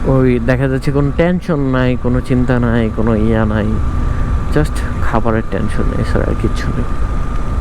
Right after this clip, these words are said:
এই জন্য সে শান্তিতে ঘুমাইতে পারে, আর আমরা পাই না।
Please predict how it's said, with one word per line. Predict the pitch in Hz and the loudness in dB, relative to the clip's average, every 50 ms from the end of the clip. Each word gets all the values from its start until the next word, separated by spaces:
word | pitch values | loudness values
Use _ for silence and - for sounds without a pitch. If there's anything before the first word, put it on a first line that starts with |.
| - - - - - - - - - - - - - - - - - - - - - - 131 | 0 -2 -2 -2 -2 -4 -2 -2 -2 -2 -2 -2 -4 -4 -4 -4 -4 -2 -2 -2 0 0 0
এই | 123 117 | 0 0
জন্য | 123 135 135 135 139 | 0 0 0 0 0
সে | 139 - 139 120 | 0 0 0 0
শান্তিতে | - 135 113 117 113 104 - 120 113 | 0 0 0 0 0 0 0 0 0
ঘুমাইতে | 107 - 110 107 107 104 - - - | 0 0 0 0 0 0 0 0 0
পারে, | - - - - - - - - - - - - - - - - - - - - - - - - - - - - - - - - | 0 0 0 0 0 -2 -2 0 0 0 -2 0 0 -2 -2 -2 -2 -2 -2 -2 -2 -2 -2 0 -2 -2 -2 -2 -2 0 0 0
আর | - - | 0 0
আমরা | 101 - - 107 98 | 0 0 0 0 0
পাই | - 87 92 | 0 0 0
না। | 95 - - | 0 0 0